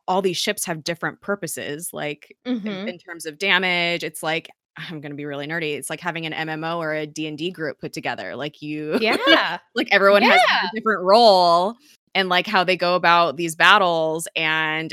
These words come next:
Speaker 1: Erica's still very much in the, like, Thai squadron mindset,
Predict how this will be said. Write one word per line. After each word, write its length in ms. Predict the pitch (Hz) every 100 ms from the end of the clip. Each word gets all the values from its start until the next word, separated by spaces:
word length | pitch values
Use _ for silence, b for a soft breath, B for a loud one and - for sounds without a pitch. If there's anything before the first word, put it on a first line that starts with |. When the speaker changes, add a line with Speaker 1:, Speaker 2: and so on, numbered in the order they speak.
| -
Speaker 1:
Erica's 340 | 165 170 160
still 440 | - - 165 165 156
very 320 | 160 170 175
much 320 | 156 156 - 151
in 200 | 156 156
the, 160 | 156
like, 260 | 151 151 -
Thai 300 | - 180 156
squadron 500 | 165 - 151 156 151
mindset, 640 | 151 151 170 - - -